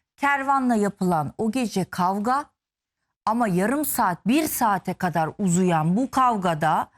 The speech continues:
Kervan'ın yanından kız sesleri duyuyor. Yani o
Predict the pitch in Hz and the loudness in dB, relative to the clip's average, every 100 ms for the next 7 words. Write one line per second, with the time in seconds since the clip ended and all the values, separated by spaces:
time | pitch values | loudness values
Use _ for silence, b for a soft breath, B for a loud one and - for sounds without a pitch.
0 | _ _ _ _ - 349 339 247 196 190 | _ _ _ _ -2 0 0 0 2 2
1 | 220 330 320 220 185 208 190 339 - _ | 4 2 2 2 4 4 2 -4 -14 _
2 | _ _ 440 - - 254 233 196 165 156 | _ _ -4 -4 -2 -4 -2 -2 0 0
3 | 156 147 143 123 - _ _ _ - 214 | 0 0 -2 -6 -10 _ _ _ -4 -4
4 | - - 392 | -2 0 0